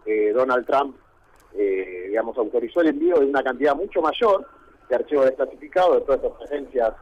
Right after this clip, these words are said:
que yo te estaba mencionando. Y, y bueno, y la cuestión que, eh, yo tuve que ir, por la verdad que no, no, no lo quieren difundir porque, bueno, hay un tema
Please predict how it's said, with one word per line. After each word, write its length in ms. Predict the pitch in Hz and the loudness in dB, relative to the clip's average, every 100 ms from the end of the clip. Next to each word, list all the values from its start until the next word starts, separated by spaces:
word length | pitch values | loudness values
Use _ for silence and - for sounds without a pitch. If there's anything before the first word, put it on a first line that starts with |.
| - - - - - | -20 -20 -20 -20 -10
que 80 | 110 | -2
yo 100 | 147 | 0
te 100 | 135 | 0
estaba 240 | 123 143 135 | 0 0 2
mencionando. 760 | 139 135 180 170 156 180 220 - - - - - - - - - | -2 -2 0 0 0 -2 -2 -8 -20 -20 -20 -20 -20 -20 -20 -6
Y, 920 | 139 131 127 127 120 117 117 123 135 | -2 0 -2 -2 -2 -2 -2 -4 -2
y 40 | |
bueno, 220 | 262 175 139 | 2 2 2
y 40 | |
la 100 | 127 | 0
cuestión 340 | 143 - 196 | 0 0 0
que, 520 | 190 180 160 151 139 120 - - - | 2 4 4 4 2 -2 -20 -20 -8
eh, 600 | 131 131 127 123 120 120 - - 220 | -2 0 0 0 -2 -4 -10 -6 0
yo 120 | 233 | 2
tuve 180 | 175 160 | 4 4
que 80 | 233 | 2
ir, 60 | |
por 100 | 233 | 2
la 100 | - | 2
verdad 120 | 165 185 | 2 0
que 60 | |
no, 160 | 160 156 | -2 -2
no, 100 | 156 | -4
no 320 | 156 170 208 | -4 -4 -2
lo 120 | 233 208 | 0 0
quieren 200 | 233 196 | -2 -2
difundir 480 | 175 185 226 233 - | -4 -6 -8 -6 -2
porque, 240 | 156 160 | -2 2
bueno, 300 | 185 139 127 | 0 2 2
hay 160 | 135 147 | 2 0
un 120 | 139 | -2
tema 480 | 160 156 139 120 | -2 0 2 2